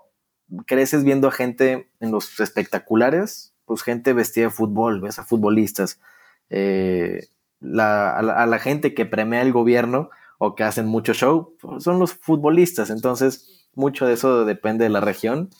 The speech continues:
y, y por eso al final de cuentas yo decía fútbol, fútbol, fútbol. Y, y sí, es lo bonito de, de,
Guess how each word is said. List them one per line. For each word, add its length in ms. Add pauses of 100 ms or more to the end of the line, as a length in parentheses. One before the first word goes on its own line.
y, 340
y 40
por 160
eso 100
al 60
final 160
de 100
cuentas 380
yo 80
decía 320
fútbol, 460
fútbol, 380
fútbol. 400 (600)
Y, 580 (100)
y 80
sí, 300
es 100
lo 80
bonito 380
de, 220
de, 440